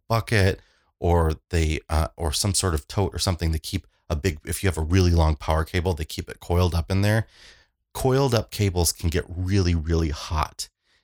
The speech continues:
and things can melt and bad stuff happens when you have a coiled up cable.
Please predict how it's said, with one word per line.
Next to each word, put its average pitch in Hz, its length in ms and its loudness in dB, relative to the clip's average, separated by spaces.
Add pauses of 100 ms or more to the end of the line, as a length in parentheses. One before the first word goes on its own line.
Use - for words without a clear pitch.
(140)
and 80 260 2
things 80 260 -2
can 78 200 2
melt 69 360 -2 (100)
and 73 260 -2 (280)
bad 73 240 0
stuff - 220 -4
happens - 540 -6 (120)
when 76 180 0
you 71 80 -2
have 73 360 -2
a - 60 -8
coiled 76 340 -4
up - 120 -8
cable. 71 380 -6